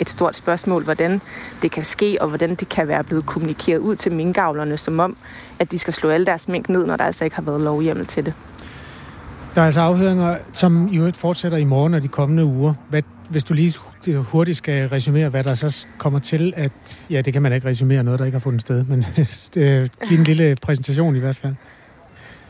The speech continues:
Speaker 1: Ja, jeg kan i hvert fald godt helt kort sige, hvad der bliver rigtig interessant også at følge i morgen, fordi i morgen, der skal departementschefen i Justitsministeriet blandt andet også afhøres.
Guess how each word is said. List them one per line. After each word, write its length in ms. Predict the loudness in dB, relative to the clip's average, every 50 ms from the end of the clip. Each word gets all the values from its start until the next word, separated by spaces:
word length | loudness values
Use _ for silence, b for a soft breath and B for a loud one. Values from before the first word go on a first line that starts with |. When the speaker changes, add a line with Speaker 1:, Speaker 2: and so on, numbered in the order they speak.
| B B B B B B B B B 0
Speaker 1:
Ja, 120 | 2 2
jeg 120 | 2 0
kan 120 | 0 0 2
i 20 |
hvert 140 | 2 2 0
fald 160 | -2 -4 -4
godt 320 | -2 -2 -2 -2 -2 -4 -4
helt 200 | -2 -2 -2 -2
kort 260 | -2 -2 -2 -2 -2
sige, 380 | -4 -2 0 2 2 2 2
hvad 160 | 2 2 0 0
der 100 | -2 -4
bliver 340 | -2 -2 0 0 0 0
rigtig 220 | -4 -6 -2 -2 -2
interessant 460 | -2 -2 -4 -2 -2 0 -2 0 -2
også 160 | -4 -4 -4
at 40 | -8
følge 360 | -4 -2 -2 -2 0 0 0
i 40 | 0
morgen, 340 | 2 0 0 2 2 0 0
fordi 220 | -2 -4 -4 -2
i 60 | 0
morgen, 340 | 0 0 0 2 2 0 2
der 120 | 0 0 -2
skal 400 | -2 -4 -2 0 2 2 0 0
departementschefen 1000 | -2 -4 -2 -2 -2 -2 0 0 2 0 0 0 0 0 0 0 0 -2 -4 -4 -2 0
i 180 | 0 2 2
Justitsministeriet 1000 | 2 0 0 0 -2 -2 0 0 -2 0 0 -2 -4 -4 -4 -4 -2 -2 -2 -2
blandt 280 | 0 0 0 0 0 -2
andet 220 | 0 0 0 2
også 220 | 2 0 0 0 -2
afhøres. 460 | -2 0 0 0 0 0 -2 -6